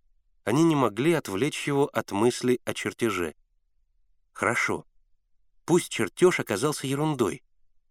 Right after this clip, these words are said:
но ведь что-то есть. Ведь не только он, а и другие искали, и даже до сих пор ищут. Графиня, допустим, сумасшедшая. Спятила с ума из-за алмазов.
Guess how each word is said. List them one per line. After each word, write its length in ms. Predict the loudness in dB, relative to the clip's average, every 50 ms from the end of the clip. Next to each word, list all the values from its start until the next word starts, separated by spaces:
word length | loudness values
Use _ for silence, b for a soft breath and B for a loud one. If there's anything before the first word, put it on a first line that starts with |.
| _ _
но 100 | -4 -2
ведь 140 | -2 -2 -2
что-то 360 | -4 -6 -6 -6 -4 -2 -4
есть. 460 | -4 -2 -2 -2 -2 -4 -6 -12 -18 -20 _ _ _ _ _ _ _ _ _ _ _ _ _ _
Ведь 200 | -4 -4 0 0
не 100 | -2 0
только 360 | 2 2 2 2 2 -2 -4 -2 _
он, 340 | 2 4 6 6 4 2 -2
а 120 | -4 -2 -2
и 80 | 0
другие 480 | 0 0 0 0 0 0 0 0 0 -2
искали, 520 | -4 -6 -2 2 2 2 2 0 -6 -12 _ _ _ _ _
и 80 | 0
даже 220 | 0 2 2 2 2
до 120 | 2 2
сих 200 | 2 2 -2 0
пор 220 | 2 2 2 2 2
ищут. 440 | -2 -4 -4 -4 -8 -10 -12 -16 -20 _ _ _ _ _ _ _ _ _ _ _ _ _ _ _
Графиня, 540 | -4 0 0 0 0 0 0 4 4 4 6
допустим, 420 | 4 2 0 0 -4 0 0 0
сумасшедшая. 760 | 0 2 2 2 2 2 0 -2 -2 -2 -4 -10 -12 -14 -16 -20 _ _ _ _ _ _ _ _ _ _
Спятила 520 | -16 -14 -6 -2 0 0 0 2 0 0
с 140 | 0 0 0
ума 240 | 2 4 4 4 2 0
из-за 260 | -4 -2 2 2 4
алмазов. 560 | 4 4 4 4 4 2 0 -4 -10 -16 -20